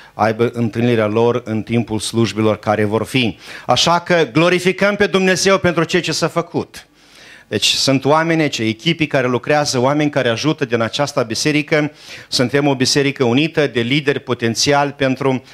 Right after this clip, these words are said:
a-și construi, uh, clădiri și a-și ne zidi spiritual pentru a înainta în lucrare. Deci, aceasta, uh, construcție de la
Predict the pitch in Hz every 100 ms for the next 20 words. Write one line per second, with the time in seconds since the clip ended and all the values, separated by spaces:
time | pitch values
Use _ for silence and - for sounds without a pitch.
0 | - - 143 - 180 165 165 - 165 165
1 | 160 147 - - - 110 120 120 113 -
2 | 139 135 165 185 170 110 - - - -
3 | - - 139 151 151 117 135 - 139 139
4 | 113 127 127 143 135 - 127 120 127 135
5 | 139 - 135 127 131 123 120 - - 127
6 | 131 123 120 113 131 135 127 117 117 120
7 | 110 101 98 - - - 147 147 - 165
8 | 156 151 - _ _ _ _ _ _ _
9 | _ - 131 - 175 - 185 170 143 _
10 | 139 123 - 151 - 170 175 - 185 165
11 | 123 113 113 117